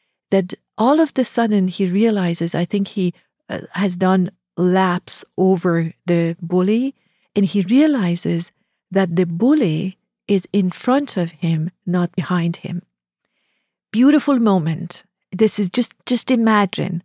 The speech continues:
that you're running for your life, frightened and petrified that somebody's chasing you, and suddenly you realize that you actually are chasing that person.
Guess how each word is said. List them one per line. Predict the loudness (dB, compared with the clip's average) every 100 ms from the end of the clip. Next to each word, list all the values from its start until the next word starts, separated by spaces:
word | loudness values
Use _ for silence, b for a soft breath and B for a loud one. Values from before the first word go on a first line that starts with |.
| _ -8
that | -6 -2
you're | -2 0
running | 2 2 2
for | 0 0
your | 0
life, | 0 -2 -4 -6 -14 _ _ _ _ _
frightened | -6 2 2 2 0 -6 -6 -6
and | -6 -4
petrified | -2 -2 -2 -6 -6 -8 -6
that | -6 -2
somebody's | 0 0 0 -2
chasing | -4 -2 -2 -2 -2 0
you, | 0 -2 b b b _
and | -4 -2
suddenly | 2 2 4 2
you | 0 -2
realize | 0 0 0 0 -2 -4 _ _ -8
that | -4
you | -2 -2
actually | -4 -6 -6 -8 -6 -6
are | -6 -8
chasing | -4 -2 0 -2 -4 -4
that | -4 -6 -8
person. | -6 -6 -6 -6